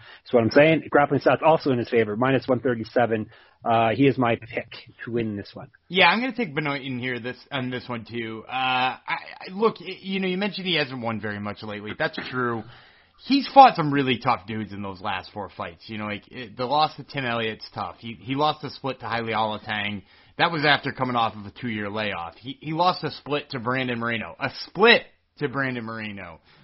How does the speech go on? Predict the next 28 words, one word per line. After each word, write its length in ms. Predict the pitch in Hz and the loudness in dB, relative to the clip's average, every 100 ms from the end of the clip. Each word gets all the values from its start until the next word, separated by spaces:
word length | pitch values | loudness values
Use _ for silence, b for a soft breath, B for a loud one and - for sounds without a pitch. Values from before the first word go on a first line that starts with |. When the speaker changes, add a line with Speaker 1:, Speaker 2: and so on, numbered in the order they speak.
| b | b
Speaker 2:
Um, 440 | - 135 123 120 110 | -6 -4 -2 -4 -8
you 120 | 151 | -8
know, 80 | 151 | -8
he 160 | 120 160 | -6 -4
knocked 360 | 135 147 185 | 2 4 4
out 300 | 190 214 214 | 6 6 4
Anthony, 320 | 143 165 185 160 | 0 -2 -6 -2
or, 280 | 156 139 113 - | 0 0 -2 2
uh, 440 | 143 123 117 113 - | 4 4 2 -2 -6
sorry, 240 | - 104 98 | -8 -8 -6
not 160 | 117 | -6
Anthony 320 | 117 113 110 | -6 -6 -8
Pettis, 240 | 101 117 113 - | -6 -6 -6 2
Sergio 400 | 220 185 185 131 | 2 4 2 2
Pettis. 320 | 143 101 - - b b b | 0 -6 -10 -20 b b b
So, 80 | 202 | -6
like, 240 | 214 214 170 | -4 -4 -6
this 120 | 240 | -8
is 120 | 285 | -8
a 80 | 311 | -4
guy 220 | 180 196 | 2 2
with 180 | 160 127 | 2 -4
good 180 | 139 127 | -8 -8
hands 480 | 123 120 151 165 - _ _ | -8 -8 -8 -12 -18 _ _
and 120 | 151 147 | -8 -4
a 40 | |
guy 220 | 156 190 | 0 0
who's 220 | 202 220 | -2 -8